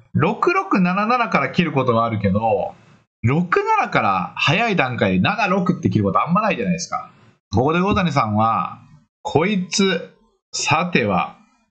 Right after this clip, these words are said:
チートイツの可能性あるなってなったわけですね。なぜなら、ウッパーピンを変なタイミングで放ってるから。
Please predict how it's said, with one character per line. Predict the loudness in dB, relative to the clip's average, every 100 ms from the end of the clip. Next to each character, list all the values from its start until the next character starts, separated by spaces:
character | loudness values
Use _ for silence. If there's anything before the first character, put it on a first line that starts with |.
| -4
チ | 0 0 2 0 2
ー |
ト | 0 2
イ | 0
ツ | 0
の | 2
可 | 2
能 | 0
性 | 2 2
あ | 2
る | 0
な | 0
っ | 0
て | -2
な |
っ | 2
た | 0
わ |
け | 0
で | -2
す | 0
ね。 | 0 -4 -14 _ _ _ _ _ _ _ -2
な | 0 0
ぜ | 0
な | 0
ら、 | 0
ウ | -2
ッ |
パ | 0 0
ー | 0
ピ | 0 0
ン | 0
を |
変 | 2 0 0
な | 0
タ | 2
イ |
ミ | 4
ン | 4
グ |
で | 4
放 | 0
っ | -2
て |
る | -6
か | -4
ら。 | -6